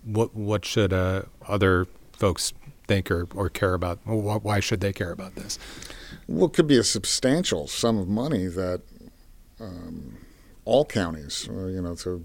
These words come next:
Speaker 2: these twenty-one other counties that don't have any state forests, essentially taxpayers are gonna be responsible for, if there is a big settlement,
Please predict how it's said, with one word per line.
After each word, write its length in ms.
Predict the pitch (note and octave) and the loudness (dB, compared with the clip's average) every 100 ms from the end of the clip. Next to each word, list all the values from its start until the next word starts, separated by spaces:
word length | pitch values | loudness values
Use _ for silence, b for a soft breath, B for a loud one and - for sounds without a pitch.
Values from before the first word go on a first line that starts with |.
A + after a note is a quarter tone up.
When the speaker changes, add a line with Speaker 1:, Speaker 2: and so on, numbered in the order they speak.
| - | -12
Speaker 2:
these 400 | - F2+ G2 - | -14 -8 -6 -6
twenty-one 420 | - C3+ B2 A2+ | 0 2 4 4
other 200 | A#2 G#2+ | 4 2
counties 400 | - A#2 A2+ G2+ | 0 0 2 0
that 140 | F2 - | -4 -2
don't 180 | A2+ | 0
have 100 | G#2+ | 0
any 120 | F#2+ F2+ | -2 -4
state 260 | - G2+ | 0 0
forests, 540 | - D3 D3 F2 - - B B B B B B B B - | 2 2 2 2 -4 -8 B B B B B B B B -14
essentially 320 | - A#2+ F#2 | -2 0 0
taxpayers 600 | - A#2 C3+ - A2 F2+ | 2 2 2 6 6 6
are 40 | F#2+ | 0
gonna 140 | G2 | -2
be 100 | F2+ | -2
responsible 680 | E2 - G#2+ A#2 A2 F2+ F2+ | -4 -2 0 0 -2 -2 -4
for, 520 | - F#2 F#2 F2+ E2 G2+ | 0 2 2 0 -2 -6
if 160 | G#2 | -6
there 160 | F#2+ F#2 | -2 -2
is 100 | F2 | -2
a 60 | |
big 180 | E2+ F2+ | -4 -4
settlement, 540 | - B2 C3 E2+ F#2 | 0 0 0 -2 -6